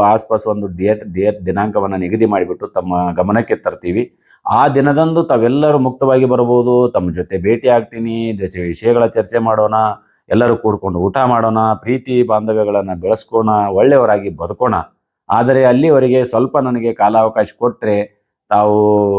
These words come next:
ಒಂದು ನನಗೆ ಸಹಕಾರ ಮಾಡಿದಂಗೆ ಆಗತ್ತೆ. ಅದನ್ನ ಯಾರು ಅನ್ಯತಾ ಭಾವಿಸ್ಬೇಡ್ರಿ, ಏನಪ್ಪ ಇದು ಅಂತ ಅನ್ಕೋಬೇಡ್ರಿ. ಬಹಳ ಕಷ್ಟಕರ ಆಗ್ತಾ ಇದೆ ಅಂತ ನಾನು ಹೇಳ್ಬಿಡಿ.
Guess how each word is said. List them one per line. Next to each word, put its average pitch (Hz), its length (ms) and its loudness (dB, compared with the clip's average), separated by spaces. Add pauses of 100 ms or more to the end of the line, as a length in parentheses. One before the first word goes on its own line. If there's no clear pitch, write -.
(280)
ಒಂದು 98 240 -2
ನನಗೆ 95 280 -4
ಸಹಕಾರ 107 380 -2
ಮಾಡಿದಂಗೆ 95 380 -2
ಆಗತ್ತೆ. 90 280 -6
ಅದನ್ನ 151 200 -6
ಯಾರು 143 280 2
ಅನ್ಯತಾ 131 340 2
ಭಾವಿಸ್ಬೇಡ್ರಿ, 113 560 -2
ಏನಪ್ಪ 123 320 -2
ಇದು 117 240 0
ಅಂತ 107 160 -8
ಅನ್ಕೋಬೇಡ್ರಿ. 98 520 -4
ಬಹಳ 95 280 -2
ಕಷ್ಟಕರ 156 580 -2
ಆಗ್ತಾ 120 280 0
ಇದೆ 113 200 2
ಅಂತ 107 200 -2
ನಾನು 120 260 -2
ಹೇಳ್ಬಿಡಿ. 98 280 -8